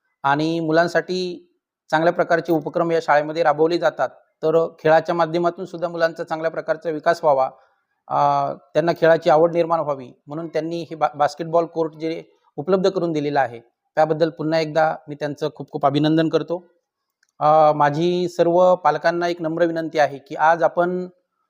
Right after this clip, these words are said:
आपल्या मुलांना जिल्हा परिषदेच्या शाळांमधून शिक्षण देणं हे अतिशय गरजेचं आहे.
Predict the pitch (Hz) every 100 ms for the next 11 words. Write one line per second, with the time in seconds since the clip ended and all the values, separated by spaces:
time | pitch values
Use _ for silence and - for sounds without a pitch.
0 | _ 143 147 170 160 160 170 147 110 _
1 | _ _ _ _ _ - 120 147 165 175
2 | 165 170 175 180 180 160 156 165 165 165
3 | 180 185 - _ - 156 180 170 165 170
4 | 165 147 156 147 170 156 143 156 151 127